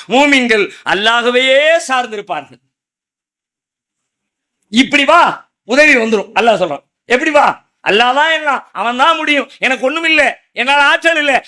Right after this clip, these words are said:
அப்படின்னு முழுசா உன் பிரச்சனைகள் நேரத்துல அல்லாஹ்வின் பக்கம் சரணடை, பிக்சரை கிளியர் பண்ணி தீர்வுகளுக்கான மேப் ரூட் போட்டு கொடுத்து உன்னை வழிநடத்தி வைக்க வேண்டிய பொறுப்பு அல்லாஹ்வை சார்ந்தது.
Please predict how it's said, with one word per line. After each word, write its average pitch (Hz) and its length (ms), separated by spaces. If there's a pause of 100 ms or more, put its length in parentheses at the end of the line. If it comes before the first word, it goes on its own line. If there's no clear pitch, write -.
அப்படின்னு 277 560 (100)
முழுசா 269 680
உன் 254 180
பிரச்சனைகள் 302 560
நேரத்துல 254 460 (200)
அல்லாஹ்வின் 330 480
பக்கம் 294 320
சரணடை, 302 800 (280)
பிக்சரை 311 420
கிளியர் 311 320
பண்ணி 269 280
தீர்வுகளுக்கான 302 920
மேப் 285 340
ரூட் 311 360
போட்டு 330 280
கொடுத்து 262 420 (100)
உன்னை 262 240
வழிநடத்தி 330 480
வைக்க 294 220
வேண்டிய 262 240
பொறுப்பு 294 340
அல்லாஹ்வை 294 340
சார்ந்தது. 220 420